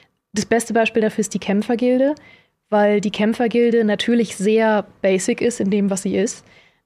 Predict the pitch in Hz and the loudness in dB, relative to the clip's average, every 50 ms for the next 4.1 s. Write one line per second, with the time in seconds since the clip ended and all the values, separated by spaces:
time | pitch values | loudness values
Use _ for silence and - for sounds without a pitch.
0 | _ - 202 196 196 196 196 196 185 - - - - - 202 196 196 208 208 185 | _ -4 -2 0 2 2 0 0 -2 -2 -6 -8 -4 -2 -2 0 0 0 0 2
1 | 180 175 180 190 214 214 208 - 226 226 - 240 226 240 233 226 196 - 202 202 | 2 2 2 2 0 -2 0 0 -2 0 2 2 2 2 0 -2 -2 -2 -2 0
2 | - 190 190 - - - 226 220 190 226 220 214 - 220 208 214 233 220 - 214 | 0 0 0 -2 -4 -4 -2 -2 0 0 -2 -2 0 0 0 0 -2 -2 -2 -2
3 | 202 208 190 220 208 196 180 190 196 185 - 214 214 202 220 208 - 226 220 233 | -2 -2 0 -2 -2 0 0 -2 -2 -4 -2 -2 -2 -2 -2 -2 -2 -2 -2 -2
4 | 254 - | -4 -8